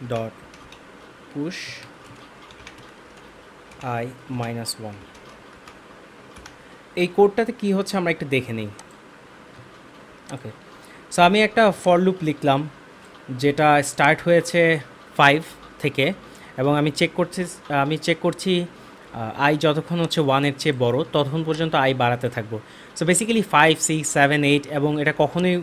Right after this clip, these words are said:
ওয়ানের চেয়ে ছোট হবে না। That means এই for লুপটা কখনোই end হবে না, এটা একটা infinity loop। ততক্ষণ পর্যন্ত আমি আবার নামসের মধ্যে, আহ, এই ভ্যালুগুলো push করছি। So তার মানে হচ্ছে আমার নামসের size, আহ,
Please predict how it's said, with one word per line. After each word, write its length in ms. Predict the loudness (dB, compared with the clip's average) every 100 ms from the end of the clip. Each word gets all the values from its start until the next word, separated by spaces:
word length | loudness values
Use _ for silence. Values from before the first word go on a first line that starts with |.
| -6 -18 -8
ওয়ানের 260 | 0 2 2
চেয়ে 140 | -2 -6
ছোট 200 | -4 -2
হবে 300 | 0 0 -2
না। 220 | -2 -4 0
That 260 | -2 0
means 220 | -4 -4 -4
এই 180 | -2 -2 0
for 120 | 0
লুপটা 320 | 0 0 -2
কখনোই 380 | -2 -2 -2 -2 -2
end 260 | -2 0
হবে 200 | -2 -2
না, 160 | -2 -6 -10 -20 -18 -8
এটা 180 | 0 2
একটা 380 | 4 4 4 2
infinity 520 | 0 0 0 0 0
loop। 180 | -4 -4 -10 -20 -20 -20 -20 -14 2
ততক্ষণ 360 | 4 4 4 4
পর্যন্ত 320 | 4 4 4
আমি 180 | 4 4
আবার 220 | 4 4
নামসের 520 | 4 2 2 0 0
মধ্যে, 500 | 2 -2 -2 -2 -2 -6 -18 -20 -14
আহ, 300 | -4 -2 -2 -6 -16 -8 2
এই 160 | 2
ভ্যালুগুলো 420 | 6 6 6 4
push 260 | 4 0 -6
করছি। 360 | -6 -8 -8 -12 -14 -20 -10
So 40 | 0
তার 200 | 4 4
মানে 200 | 2 0
হচ্ছে 200 | 0 2
আমার 420 | 4 6 4 2 -2
নামসের 420 | 0 2 2 -2
size, 500 | 0 4 4 2 -6 -8 -12
আহ, 200 | -6 -4